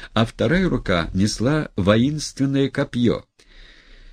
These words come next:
«Вы ничего не поняли, профан», раздавался третий голос, не менее авторитетный. Венера держала перед собой большое зеркало, в которое и разглядывала свою красоту.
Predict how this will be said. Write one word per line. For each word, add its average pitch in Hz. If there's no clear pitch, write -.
«Вы 160
ничего 151
не 143
поняли, 85
профан», 85
раздавался 95
третий 82
голос, 131
не 92
менее 90
авторитетный. 87
Венера 113
держала 107
перед 101
собой 107
большое 104
зеркало, 113
в -
которое 139
и 127
разглядывала 98
свою 82
красоту. 82